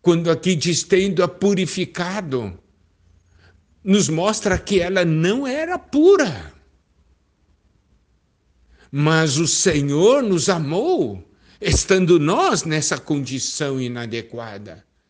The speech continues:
E ele, então, se entregou por nós para nos santificar e para nos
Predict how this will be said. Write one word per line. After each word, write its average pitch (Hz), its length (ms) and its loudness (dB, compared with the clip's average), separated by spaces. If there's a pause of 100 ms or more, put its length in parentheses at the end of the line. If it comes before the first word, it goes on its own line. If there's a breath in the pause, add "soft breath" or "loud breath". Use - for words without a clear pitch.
(500)
E 143 500 0
ele, 196 480 2
então, 190 840 -4 (280)
se - 340 -2
entregou 226 1200 0
por 143 320 0
nós 113 640 -8 (320 soft breath)
para 165 340 -2
nos 156 240 -2
santificar 160 1160 -4 (180 loud breath)
e 190 160 0
para 160 440 -2
nos 196 560 -2